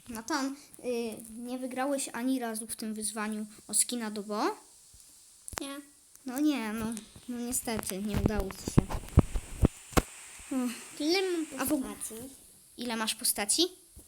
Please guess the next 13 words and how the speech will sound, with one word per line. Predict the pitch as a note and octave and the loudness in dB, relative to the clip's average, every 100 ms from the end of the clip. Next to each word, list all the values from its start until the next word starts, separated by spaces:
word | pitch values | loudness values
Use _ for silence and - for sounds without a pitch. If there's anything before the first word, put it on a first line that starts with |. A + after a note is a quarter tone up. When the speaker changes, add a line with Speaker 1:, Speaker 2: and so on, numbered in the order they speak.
| - | -4
Speaker 2:
Tyle, | C4 C4 C4 C#4 | -2 2 2 2
ile | C#4+ D4 | 0 -2
pokazałeś. | C#4+ D#4 F#4 C#4+ G#3 - - C#4+ - - - - - - - | -8 -8 -10 -8 -10 -10 -10 -8 -10 -16 -20 -20 -20 -20 -6
Speaker 1:
No | C4 | -4
to | C#4+ C#4 | 0 2
masz | A#3+ B3 | 4 2
postaci, | - F3+ G3 - A#3+ B3 - G#3+ | 0 -2 0 0 -2 -2 -4 -4
zobaczmy, | G#3+ F3+ G3 A#3 - A#3 A3 | -6 -4 -4 -4 -6 -6 -6
dwadzieścia | G#3 A3 G#3 A3 - | -4 -6 -4 -2 -2
sześć. | G#3+ - - - - - - - | -2 -4 -6 -8 -10 -14 -20 -14
Speaker 2:
Dwadzieścia | C#4+ C4 C4+ C4+ C#4+ C4 - | -8 -4 -2 -2 -2 -4 -4
sześć | E4+ - | -4 -4
to | - D4+ | -6 -8